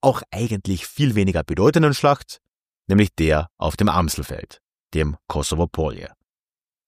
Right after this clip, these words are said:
Serbien gerät damit immer weiter in ein Vasallenverhältnis von der Hohen Pforte, wie der Sultanspalast jetzt auch im Westen immer öfter bezeichnet wird.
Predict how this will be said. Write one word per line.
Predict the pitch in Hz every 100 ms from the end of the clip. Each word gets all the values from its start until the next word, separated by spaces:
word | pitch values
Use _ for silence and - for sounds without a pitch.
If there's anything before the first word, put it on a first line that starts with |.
| -
Serbien | - 151 185 180 135
gerät | 127 131 131
damit | 107 101 -
immer | 156 127 98
weiter | 76 76 - 73 - -
in | 80
ein | - 76 76
Vasallenverhältnis | 85 - 85 80 80 78 76 76
von | - 80
der | 76
Hohen | 87 90
Pforte, | - 202 - 120 _ _ _ _ -
wie | 165
der | 139
Sultanspalast | - 95 78 69 78 71 - - -
jetzt | - - -
auch | 95 -
im | 143 95
Westen | 78 - - 80 - -
immer | 82 78
öfter | - - - 69
bezeichnet | - - 73 67 71
wird. | - -